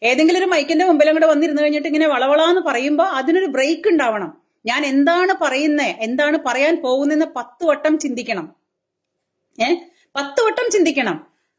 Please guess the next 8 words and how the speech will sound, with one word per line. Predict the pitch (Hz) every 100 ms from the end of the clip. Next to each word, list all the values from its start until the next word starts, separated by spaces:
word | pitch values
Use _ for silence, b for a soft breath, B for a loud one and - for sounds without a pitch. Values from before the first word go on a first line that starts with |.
| _ 202
എല്ലാ | 269 349 403
സ്ത്രീകളുടെയും | 392 359 330 330 349 392 392
ഒരു | 277 285 359
തരത്തിലുള്ള | 415 302 302 339 320
ഉത്തരവാദിത്വം | 294 277 294 302 294 370 277
ഇവരെ | 269 302
ആരും | 233 240 285 339 349
ഏൽപ്പിച്ചിട്ടില്ല. | 294 254 269 269 240 196 160